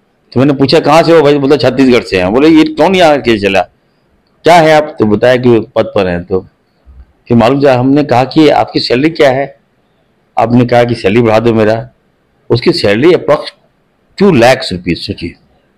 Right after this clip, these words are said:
दो लाख रुपया उसकी salary है और एक विधायक को मिलता है इक्यान-, इक्यानवे हजार, बिरानवे हजार, हम लोग ताता देते हैं। मैंने कहा, "ये सिस्टम भाजपा ने शुरुआत किया,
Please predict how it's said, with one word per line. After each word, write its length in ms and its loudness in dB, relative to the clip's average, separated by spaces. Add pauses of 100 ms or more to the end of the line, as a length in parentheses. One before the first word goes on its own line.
(1400)
दो 180 2
लाख 260 2
रुपया 200 0
उसकी 220 -6
salary 320 -4
है 220 -14 (1800)
और 120 0
एक 80 0
विधायक 440 0
को 60 0
मिलता 260 0
है 120 0
इक्यान-, 420 -4 (480)
इक्यानवे 480 -2
हजार, 160 0
बिरानवे 400 0
हजार, 320 -4 (460)
हम 100 -4
लोग 260 2
ताता 320 -2
देते 300 -2
हैं। 180 -8 (540)
मैंने 160 0
कहा, 160 0
"ये 540 0 (380)
सिस्टम 420 -2
भाजपा 360 0
ने 100 2 (400)
शुरुआत 380 -2
किया, 140 -4